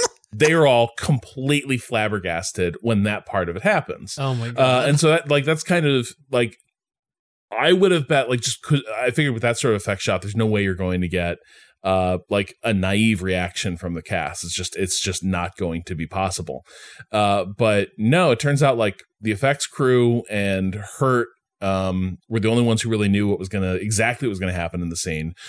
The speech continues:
Speaker 2: Scarrett had peeped in and had an idea of, like, he saw the blood packs going on to his chest,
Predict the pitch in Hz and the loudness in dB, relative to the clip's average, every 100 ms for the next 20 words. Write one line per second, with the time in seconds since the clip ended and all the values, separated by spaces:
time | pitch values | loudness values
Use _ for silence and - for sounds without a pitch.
0 | - - - 165 156 180 185 - _ _ | -8 -2 0 2 4 4 0 -4 _ _
1 | - 143 120 - 175 160 - 131 127 98 | -2 0 -2 -4 -4 -4 -4 -2 0 2
2 | 104 127 _ _ 123 117 101 117 113 101 | 0 -2 _ _ -2 -2 -2 -2 0 0
3 | 98 98 123 117 82 95 - _ _ - | 0 2 2 2 -2 -8 -12 _ _ -2
4 | 117 113 113 104 - 127 117 - 123 117 | 2 2 2 0 -2 -4 0 2 2 0
5 | 98 104 98 110 92 - - - 127 113 | -2 -4 -2 -4 -4 -4 -6 -8 -2 0
6 | 104 101 95 95 - 101 90 95 85 - | 2 0 0 -2 -4 -4 -4 -6 -8 -4
7 | 95 82 - | -4 -4 -8